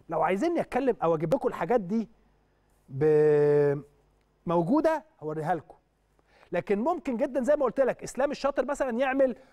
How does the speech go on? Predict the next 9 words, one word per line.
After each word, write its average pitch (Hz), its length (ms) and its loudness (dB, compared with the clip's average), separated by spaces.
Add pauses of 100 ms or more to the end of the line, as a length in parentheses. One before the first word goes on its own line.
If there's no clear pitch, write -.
(540)
خمسمية 240 640 0
اكونت 214 540 -4
ويخش 214 420 -2
يقول 254 300 -2
زي 269 160 2
ما 262 80 0
قلت 220 180 -2
لك 214 180 0
كده: 127 260 -10